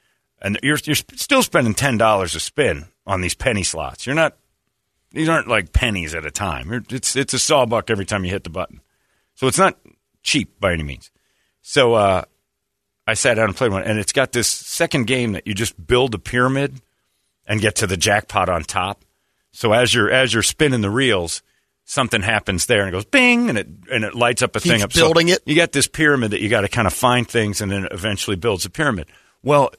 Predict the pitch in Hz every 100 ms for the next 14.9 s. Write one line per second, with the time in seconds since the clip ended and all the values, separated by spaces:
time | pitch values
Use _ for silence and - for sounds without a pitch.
0 | _ _ _ _ _ _ _ 135 - 214
1 | 196 135 110 104 98 101 95 87 - 117
2 | 98 82 - 104 92 165 135 104 123 127
3 | 113 98 98 107 95 85 139 131 95 156
4 | 180 185 123 - 147 175 - 117 101 131
5 | - - 62 58 _ _ _ _ _ _
6 | _ _ _ _ _ _ _ - 135 123
7 | 120 - 107 180 - 143 90 - 110 90
8 | 82 107 117 98 104 123 92 78 - _
9 | _ _ 113 135 127 104 90 135 143 98
10 | 87 76 - _ _ - 107 117 113 107
11 | 107 98 85 82 139 131 101 - 95 87
12 | 87 90 90 85 78 76 _ - 117 92
13 | 95 80 113 107 69 - _ _ _ _
14 | _ _ 127 120 175 151 110 98